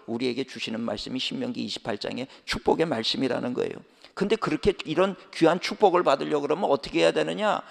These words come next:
신명기 이십팔 장 일 절에 그 비결에 대해서 소개하고 있는 거예요. "내가 너의 하나님 여호와의 말씀을 삼가 듣고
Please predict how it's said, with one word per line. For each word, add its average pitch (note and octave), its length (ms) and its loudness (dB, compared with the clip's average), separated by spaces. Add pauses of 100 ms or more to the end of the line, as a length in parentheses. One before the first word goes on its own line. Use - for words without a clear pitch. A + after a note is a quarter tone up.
(140)
신명기 D3+ 500 -4
이십팔 C#3+ 320 -2
장 D3+ 220 0
일 F3+ 140 0
절에 F#3 360 0 (220)
그 A3+ 280 6 (440)
비결에 C#3 400 6
대해서 B2 440 4 (100)
소개하고 D#3+ 520 2
있는 - 220 -4
거예요. - 140 -4 (140)
"내가 C3 600 6 (560)
너의 E3 320 12
하나님 F#3 580 4
여호와의 C#3 420 8
말씀을 B2+ 500 4
삼가 - 380 4
듣고 - 680 6